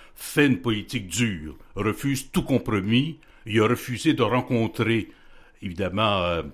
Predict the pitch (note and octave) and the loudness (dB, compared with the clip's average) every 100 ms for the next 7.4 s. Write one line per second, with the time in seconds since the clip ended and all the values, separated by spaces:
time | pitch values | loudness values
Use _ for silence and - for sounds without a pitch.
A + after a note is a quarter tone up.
0 | _ - - _ - - - G#2+ G#2 - | _ -20 -20 _ -20 -12 -4 0 0 4
1 | B2 G#2+ - G#2+ G2 A2 G#2 G2+ - A#2 | 4 4 2 -4 -2 -2 -2 -2 0 -2
2 | - - A2 G2 F2 - A#2+ E3+ F3 C#3+ | -2 -4 -4 -2 -4 -2 0 0 -4 -10
3 | - - - - - G2+ F#2 F2 G#2+ B2+ | -18 -20 -20 -20 -10 -4 -2 4 4 4
4 | C#3 C3 - - G#2 G2+ C#3+ C3+ A#2+ B2 | 0 -6 -12 -16 -8 -2 2 4 4 2
5 | G#2 - F2+ F2 G#2 D3 E3 D#3 - - | 0 -2 -6 -2 2 2 2 -4 -8 0
6 | A2+ A#2 A2+ A2+ G#2+ - D#3 A2+ A2+ F#2 | 4 4 4 0 0 0 0 0 -4 -4
7 | F2+ D#2+ B2+ | -4 -4 -4